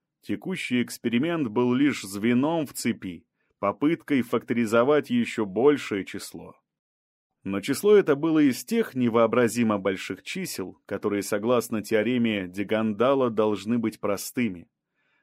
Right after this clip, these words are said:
Ни один обычный компьютер не способен это проверить,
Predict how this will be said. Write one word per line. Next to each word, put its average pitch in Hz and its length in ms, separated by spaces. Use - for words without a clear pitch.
Ни 98 140
один 107 340
обычный 123 480
компьютер 117 580
не 117 100
способен 113 640
это 104 160
проверить, 120 640